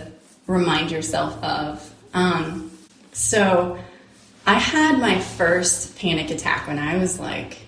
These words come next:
I think I was in, like, the fourth grade. I'll never forget it. And I'd always, I don't know what happened between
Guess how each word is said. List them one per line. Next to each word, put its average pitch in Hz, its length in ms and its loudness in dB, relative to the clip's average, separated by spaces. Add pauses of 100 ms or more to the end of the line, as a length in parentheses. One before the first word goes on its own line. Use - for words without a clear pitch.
(480)
I 175 100 -6
think 262 160 4
I 262 40 2
was 208 100 -2
in, 190 100 0
like, 160 140 -4
the 156 60 -8
fourth - 440 -10
grade. - 260 -4
I'll 160 140 0
never 151 160 0
forget - 320 -4
it. - 140 -14 (760)
And 165 300 2 (240)
I'd 196 240 4
always, 226 440 4
I 214 80 2
don't 254 140 0
know 185 100 4
what 175 200 4
happened 165 580 -4
between 175 580 -2